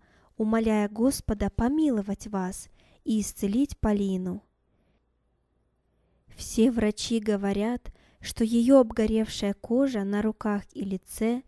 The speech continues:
будет нуждаться в пересадке, и ей придется до конца своих дней ходить в парике, так как ее прекрасные волосы больше не будут расти.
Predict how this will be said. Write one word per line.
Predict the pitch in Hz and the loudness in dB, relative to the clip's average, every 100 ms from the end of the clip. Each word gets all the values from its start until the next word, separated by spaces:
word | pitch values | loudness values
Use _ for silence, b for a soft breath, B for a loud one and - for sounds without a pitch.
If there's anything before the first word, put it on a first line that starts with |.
| b b b - | b b b -4
будет | 202 214 214 | 0 2 0
нуждаться | 208 196 202 220 - 226 | -2 -4 0 0 0 -6
в | - | -4
пересадке, | - 226 240 - 220 202 - - 196 208 _ _ _ _ _ _ | -2 0 -2 0 2 2 -2 -8 -8 -10 _ _ _ _ _ _
и | 202 | -4
ей | 202 233 277 | 2 2 2
придется | - 208 214 202 - 202 | 0 0 4 2 2 -4
до | 185 190 | -2 -4
конца | - 196 202 - 262 | -2 -4 -2 -2 -2
своих | - - 233 233 220 196 | -2 -2 0 0 -4 -4
дней | 196 208 196 208 b b - | -2 0 -2 -4 b b -10
ходить | - 190 214 - | -4 -2 -2 -4
в | - | -2
парике, | 208 208 208 - 202 185 196 - _ _ _ _ _ | 0 0 0 -4 -4 -2 -4 -10 _ _ _ _ _
так | 214 208 | 0 2
как | 220 - | -2 0
ее | 220 226 | 4 4
прекрасные | 226 214 - 220 226 - 208 190 | 4 2 0 2 2 0 -2 -2
волосы | 185 202 269 240 220 - 190 - b b | 0 2 4 2 0 -4 -6 -8 b b
больше | - 214 240 269 | 4 4 6 2
не | 269 302 | 2 2
будут | 311 311 208 - | 4 4 2 0
расти. | 196 202 - - 202 196 | -2 -2 -8 -10 -8 -8